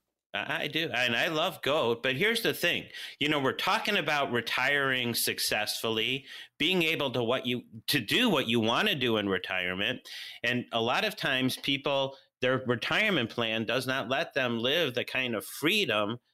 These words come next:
that they would rather live in life if they had a plan. So what we help people do every day is make sure that in retirement, you've got that paycheck, you can meet your bills, you can pay your bills, you're, you're not late, you can make everything happen,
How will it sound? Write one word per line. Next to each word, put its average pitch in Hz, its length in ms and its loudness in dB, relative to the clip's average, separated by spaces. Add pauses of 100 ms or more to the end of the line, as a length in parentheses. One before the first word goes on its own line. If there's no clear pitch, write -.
(140)
that 127 180 -2
they 131 100 0
would 120 240 2
rather 139 480 2
live 160 300 0
in 107 180 -2
life 101 300 0
if 113 160 -4
they 117 140 0
had 165 280 -2
a 139 80 -2
plan. 95 400 -4 (420)
So 123 280 0
what 117 220 0
we 160 120 2
help 196 300 -4
people 151 280 0
do 127 280 0
every 165 360 0
day 131 500 -2 (260)
is 120 180 -2
make 165 260 2
sure 190 440 2
that 110 240 -2
in 139 160 0
retirement, 139 600 0
you've 110 160 -2
got 110 240 -2
that 101 200 -4
paycheck, 156 640 -2
you 117 120 -2
can 101 300 -4 (280)
meet 151 240 2
your 175 180 0
bills, 151 580 0 (220)
you 120 100 0
can 110 160 -4
pay 156 220 -2
your 160 120 2
bills, 165 540 0
you're, 107 240 0
you're 110 200 -2
not 113 240 -2
late, 170 420 -2
you 120 160 -2
can 113 200 -4
make 131 240 -4
everything 127 380 -2
happen, 147 480 -2